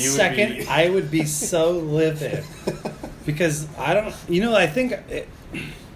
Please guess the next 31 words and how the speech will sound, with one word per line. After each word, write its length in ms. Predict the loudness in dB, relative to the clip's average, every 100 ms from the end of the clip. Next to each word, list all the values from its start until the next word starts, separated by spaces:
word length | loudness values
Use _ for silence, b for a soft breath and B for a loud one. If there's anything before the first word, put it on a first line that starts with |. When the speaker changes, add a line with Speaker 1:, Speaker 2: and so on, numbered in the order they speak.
| -10
Speaker 2:
I 160 | 0 4
was 180 | 4 2
about 280 | 2 2 2
to 40 |
say, 160 | 2 2
I 240 | 2 0
don't 120 | 2
know 140 | 2 0
what 140 | 0
it 120 | 0
is 220 | 0 0
about 240 | 0 -2 -2
really 220 | -2 -2
hot 240 | -2 -4
temperatures 640 | -4 -2 -2 -2 -2 -2 -4
that 160 | -6
just 200 | -6 -6
makes 280 | -4 -6 -4
me 160 | -4 -4
ornery, 600 | -2 -2 -2 0 0 -2 -8 B B B B B B B 2
but 120 | 4
I've 220 | 4 2
actually 400 | 0 0 0 -2
given 380 | -2 0 0 0
a 80 | -2
lot 220 | -2 -2
of 80 | -2
thought 280 | -4 -4 -6
to 60 | -14
this. 380 | -14 -10 -12 -12 -18 -18 -18 -18 -6
And 500 | 0 0 0 -4 -8